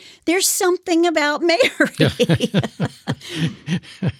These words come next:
Speaker 1: It's about this same time that John's dad launched a campaign to get him out of prison. He gets one hundred and eighty-eight signatures on a petition,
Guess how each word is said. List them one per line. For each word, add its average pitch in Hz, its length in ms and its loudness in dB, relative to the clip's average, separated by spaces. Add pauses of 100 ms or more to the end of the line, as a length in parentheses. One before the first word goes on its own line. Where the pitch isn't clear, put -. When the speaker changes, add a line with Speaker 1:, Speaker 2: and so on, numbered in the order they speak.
(220)
Speaker 1:
It's 277 140 0
about 330 320 0
this 427 180 0
same 247 280 0
time 175 340 0
that - 140 -2
John's 190 480 0
dad 156 360 -2
launched 156 380 -2
a 170 60 -4
campaign 156 580 -2
to 160 80 -4
get 160 160 0
him 165 140 2
out 160 160 0
of 151 100 -8
prison. - 460 -6 (340)
He 196 140 2
gets 277 240 -2
one 226 340 2
hundred 370 340 0
and 226 160 0
eighty-eight 214 460 0
signatures 190 560 -4
on 165 160 0
a 170 60 0
petition, - 680 -4